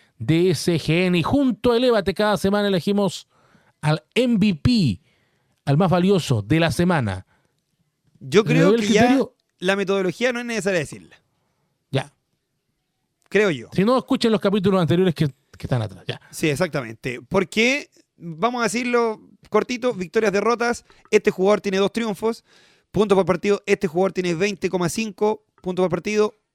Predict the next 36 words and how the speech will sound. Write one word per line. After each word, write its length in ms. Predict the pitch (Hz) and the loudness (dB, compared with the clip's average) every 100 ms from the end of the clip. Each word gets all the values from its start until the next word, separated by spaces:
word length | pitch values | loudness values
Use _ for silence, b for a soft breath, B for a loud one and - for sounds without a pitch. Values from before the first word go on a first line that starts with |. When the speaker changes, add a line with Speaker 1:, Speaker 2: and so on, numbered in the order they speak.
| - | -6
Speaker 2:
Rebotes 300 | 156 180 180 | 0 4 4
por 80 | 170 | 2
partido 220 | 170 180 | -2 -4
tiene 120 | 180 | -2
ocho 260 | 208 - 175 | -2 0 -2
punto 220 | 180 190 | -2 -4
cinco 460 | 240 254 - 262 - | -4 -8 -6 -6 -4
y 120 | 180 | -2
dos 180 | 202 - | -2 -2
coma 180 | 190 | -4
cinco 240 | 175 196 175 | -4 -6 -10
asistencias 380 | 156 185 170 147 | -10 -10 -12 -12
por 100 | 139 | -16
partido. 340 | - - _ _ _ _ _ _ _ | -18 -20 _ _ _ _ _ _ _
Speaker 1:
Y 180 | - 180 | -4 0
está, 300 | 196 - 185 | 0 0 0
por 160 | 175 147 | 0 -2
lo 80 | 135 | -2
más 160 | 147 | 0
importante, 440 | 156 160 175 117 147 | 0 0 -2 -2 -4
está 240 | - 165 | -2 0
entre 180 | 156 160 | 0 0
los 100 | 143 | 0
diez 140 | 156 | 2
mejores, 500 | 151 135 165 160 143 - | 0 0 0 0 -2 -4
de 100 | 143 | -2
las 120 | 139 | 0
diez 100 | 156 | 2
mejores 360 | 147 160 156 147 | 0 0 0 -2
valoraciones 640 | 139 135 135 127 156 139 | -4 -2 0 0 0 0
individuales 600 | 143 135 135 139 147 131 110 | 0 2 2 2 0 -2 -2
promedio 400 | 147 160 170 165 | -2 0 2 2
este 160 | 143 | 0
fin 140 | 139 147 | -2 -2
de 60 | |
semana. 260 | 120 127 - | -4 -10 -18